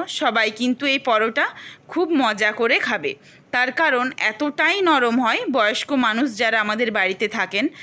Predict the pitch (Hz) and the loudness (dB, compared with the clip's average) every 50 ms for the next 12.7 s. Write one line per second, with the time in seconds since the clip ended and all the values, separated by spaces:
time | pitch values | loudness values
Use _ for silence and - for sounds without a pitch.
0 | - - - - - 247 254 262 262 285 294 285 277 349 392 - - 277 226 - | -16 -14 -8 -2 0 0 0 0 0 2 0 2 2 0 -2 0 0 -2 -2 -2
1 | - - 254 240 220 208 254 247 254 302 - - 262 240 - 214 208 208 190 185 | -2 -2 -2 0 0 0 0 0 0 0 0 -2 -4 -2 -2 -2 -2 0 0 0
2 | 185 185 180 175 170 160 - - - - - - - 320 269 - 226 240 254 262 | 0 -2 -2 -4 -6 -6 -6 -8 -16 -20 -14 -6 -2 -2 0 2 2 0 0 0
3 | - 294 269 277 320 302 370 403 571 - - - - - 294 233 240 214 202 202 | 0 0 2 2 2 2 2 0 0 0 -4 -8 -4 -2 0 2 2 0 0 -2
4 | - 226 190 196 196 180 190 185 180 170 170 156 - - - - - - 349 349 | -6 -8 -6 -6 -4 -2 -2 -2 -2 -4 -8 -12 -14 -16 -20 -16 -6 -2 0 0
5 | 381 440 554 - - 262 214 254 262 262 294 277 269 269 269 262 240 311 330 320 | 2 2 0 0 -4 -2 -2 -2 -2 0 0 0 0 2 0 0 0 0 -2 0
6 | - 277 214 196 - 190 - - 160 - - _ - - - - - - - - | -2 -4 -4 -4 -6 -10 -12 -12 -12 -12 -12 _ -20 -20 -20 -20 -20 -20 -20 -20
7 | - - - - 302 311 311 349 349 370 403 392 349 320 - 302 320 294 311 302 | -20 -14 -4 -2 -2 0 0 0 0 2 2 2 0 0 2 2 2 2 4 4
8 | 294 302 294 285 277 277 277 294 294 - 381 523 - - 294 220 247 240 240 240 | 4 4 4 4 2 2 0 -2 -2 -2 -2 -2 -2 -2 -2 0 0 0 0 0
9 | 254 247 - 285 269 247 247 226 226 233 220 226 339 523 - - - - - - | -2 -2 0 0 0 2 2 2 0 0 0 0 -2 -2 -2 -8 -20 -20 -20 -18
10 | - - - - - 277 262 262 269 262 262 277 370 494 - - - - 311 262 | -10 -8 -6 -4 -2 -2 0 2 2 2 2 2 0 -2 -4 -12 -8 -2 0 0
11 | 240 240 240 214 240 233 233 277 262 - 254 226 226 240 240 226 233 262 330 494 | 0 0 0 0 0 0 0 -2 -2 0 0 0 2 2 0 0 0 0 0 2
12 | 415 302 240 208 202 202 202 190 190 190 185 185 180 170 | 2 2 2 0 0 0 -2 0 0 -2 0 0 0 -2